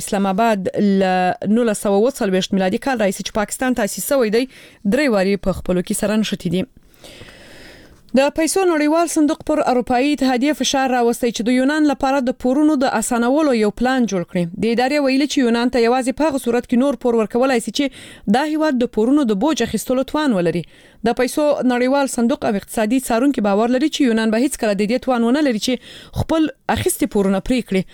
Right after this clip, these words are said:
خو جرمني او د اروپایي اتحادیې یو شمېر غړي هیوادونه د یونان د پورونو د بخښلو څخه ډډه کوي او وایي چې د اتحادیې د اقتصادي چارو په اصولنامه کې داسې اقدام ځای نه لري. د پیسو نړیوال صندوق د یونان په څیر هیوادونو ته چې د مخکنیو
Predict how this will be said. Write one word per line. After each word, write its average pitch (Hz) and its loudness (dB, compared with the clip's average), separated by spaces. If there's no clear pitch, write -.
خو 285 2
جرمني 269 0
او 285 0
د 240 2
اروپایي 254 -2
اتحادیې 247 0
یو 233 -2
شمېر 220 0
غړي 269 0
هیوادونه 208 0
د 240 2
یونان 294 2
د 233 -6
پورونو 294 2
د 208 0
بخښلو 294 0
څخه 254 0
ډډه 175 -2
کوي 196 2
او 190 2
وایي 247 0
چې - -6
د 233 0
اتحادیې 294 0
د 277 -2
اقتصادي 269 -2
چارو 269 0
په 233 2
اصولنامه 214 0
کې 277 0
داسې 277 -2
اقدام 214 0
ځای 190 2
نه 202 2
لري. 190 0
د 214 -2
پیسو 220 0
نړیوال 208 0
صندوق 220 -2
د 220 2
یونان 247 0
په - -8
څیر 220 0
هیوادونو 220 0
ته 214 -2
چې 214 -2
د 208 0
مخکنیو 277 0